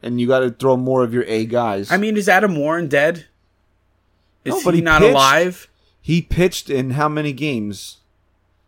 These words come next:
Speaker 1: consecutive? He pitched in two straight games at one point, didn't he?
Speaker 2: I don't know.
Speaker 1: Yeah, he pitched Sunday and Monday.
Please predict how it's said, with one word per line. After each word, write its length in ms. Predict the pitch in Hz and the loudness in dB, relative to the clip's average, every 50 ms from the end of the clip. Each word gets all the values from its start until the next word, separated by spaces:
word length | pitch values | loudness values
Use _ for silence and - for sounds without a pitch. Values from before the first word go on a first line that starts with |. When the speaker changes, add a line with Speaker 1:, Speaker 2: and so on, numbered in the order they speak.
| _ _ _ _ | _ _ _ _
Speaker 1:
consecutive? 560 | - 131 117 - - 139 131 - 120 107 107 | -8 -8 -6 -2 -2 -2 -2 -2 -4 -6 -4
He 80 | 120 123 | -4 -4
pitched 280 | - 160 160 156 - 131 | -2 -2 -2 -2 -4 -8
in 80 | 123 | -10
two 160 | - - 131 | -8 -8 -8
straight 320 | 123 - - 123 117 107 - | -8 -6 -6 -4 -6 -6 -4
games 320 | 107 101 101 107 113 107 | -6 -8 -8 -8 -6 -6
at 120 | 104 98 104 | -6 -6 -6
one 200 | 104 104 98 90 | -6 -8 -8 -10
point, 320 | - 104 101 107 123 117 | -10 -10 -10 -10 -10 -8
didn't 200 | - 107 117 131 | -6 -8 -6 -6
he? 200 | 143 156 165 160 - _ _ _ _ _ _ - - | -8 -10 -10 -12 -14 _ _ _ _ _ _ -16 -14
Speaker 2:
I 180 | - 92 90 | -12 -10 -10
don't 140 | 90 92 92 | -10 -10 -10
know. 240 | 92 90 90 90 87 - _ _ _ _ _ _ _ _ | -10 -10 -12 -12 -14 -16 _ _ _ _ _ _ _ _
Speaker 1:
Yeah, 120 | - - | -6 -4
he 100 | - 147 | -4 -4
pitched 320 | 147 - - 196 180 - - | -2 0 0 0 0 -2 -4
Sunday 420 | - 180 170 165 156 156 151 147 | -4 -2 -2 0 0 0 -2 -2
and 100 | 143 139 135 | -4 -6 -6
Monday. 540 | 131 123 123 123 120 127 127 151 170 170 | -6 -6 -6 -6 -6 -4 -4 -4 -6 -8